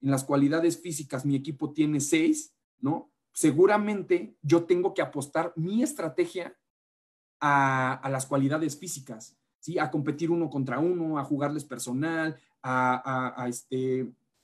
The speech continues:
a competir con la, con la rapidez de mi equipo, con la fortaleza de mi equipo, con las capacidades físicas en general. ¿Por qué?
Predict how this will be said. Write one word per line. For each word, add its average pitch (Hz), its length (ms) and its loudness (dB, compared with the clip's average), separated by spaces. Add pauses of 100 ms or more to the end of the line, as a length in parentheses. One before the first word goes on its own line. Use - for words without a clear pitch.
a 139 200 -2
competir 143 520 2
con 151 160 0
la, 131 200 -2
con 139 140 -2
la 131 80 0
rapidez 139 420 0
de 151 80 0
mi 139 120 0
equipo, 143 440 -8
con 139 120 -6
la 127 100 -6
fortaleza 143 460 -6
de 131 100 -4
mi 127 140 -4
equipo, 147 420 -4
con 143 160 -4
las 135 100 -4
capacidades 165 540 -6
físicas 220 380 -6
en 127 80 -6
general. 151 400 -6 (280)
¿Por 156 220 2
qué? 247 320 2